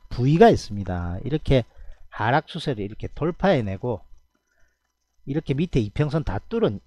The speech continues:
여기 지점을 저는 매수 포인트로 잡거든요. 그래서 이와 같은 종목도, 어,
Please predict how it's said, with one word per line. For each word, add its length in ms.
여기 380
지점을 400
저는 220
매수 240
포인트로 340
잡거든요. 580
그래서 480
이와 200
같은 260
종목도, 600
어, 280